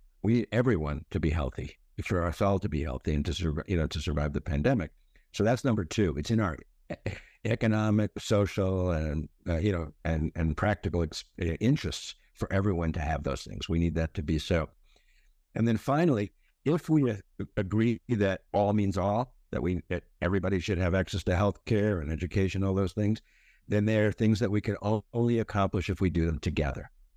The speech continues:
through instruments of public, you know, through democratic institutions. So that's, that's what I mean by so. And then, and then the question of private control over those things happens in a variety of ways.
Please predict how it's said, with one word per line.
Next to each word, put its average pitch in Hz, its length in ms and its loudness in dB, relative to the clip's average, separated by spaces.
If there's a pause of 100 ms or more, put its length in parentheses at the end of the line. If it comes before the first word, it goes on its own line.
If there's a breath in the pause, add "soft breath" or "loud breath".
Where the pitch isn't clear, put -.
(540)
through 113 560 2 (480)
instruments 95 580 0
of 87 300 0 (120)
public, 90 380 -2 (160)
you 127 100 0
know, 87 460 -6
through 98 240 -2
democratic 92 480 2 (240)
institutions. 107 800 -2 (340)
So 139 140 0
that's, 143 380 -2
that's 139 260 0
what 127 120 0
I 110 120 2
mean 107 540 0
by 98 180 2
so. 104 260 0
And 110 180 0
then, 117 220 0
and 117 100 2
then 131 140 2
the 139 80 2
question 117 360 0
of - 100 -4
private 95 380 0
control 190 420 0
over 120 120 0
those 101 180 0
things 95 180 0
happens 95 420 0
in 92 120 0
a 90 40 0
variety 85 380 0
of 90 80 -4
ways. 117 440 -2